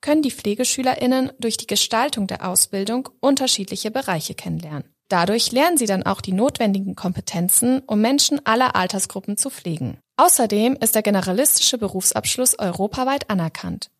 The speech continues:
Damit könnte eine Pflegekraft, die in Deutschland diese Ausbildung absolviert hat, zum Beispiel auch in Spanien eingesetzt werden.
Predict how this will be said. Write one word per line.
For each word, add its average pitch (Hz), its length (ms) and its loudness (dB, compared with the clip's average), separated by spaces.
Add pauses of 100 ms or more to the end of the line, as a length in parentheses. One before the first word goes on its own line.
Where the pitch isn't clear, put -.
(120)
Damit 247 440 4
könnte 226 240 0
eine 202 160 2
Pflegekraft, 247 960 -2
die 208 180 -2
in 190 120 4
Deutschland 208 500 2
diese 185 240 0
Ausbildung 185 420 -2
absolviert 185 600 -6
hat, 214 300 -4
zum 208 180 2
Beispiel 285 380 2
auch 196 180 0
in 185 80 -2
Spanien 208 440 2
eingesetzt 180 680 -2
werden. 156 240 -6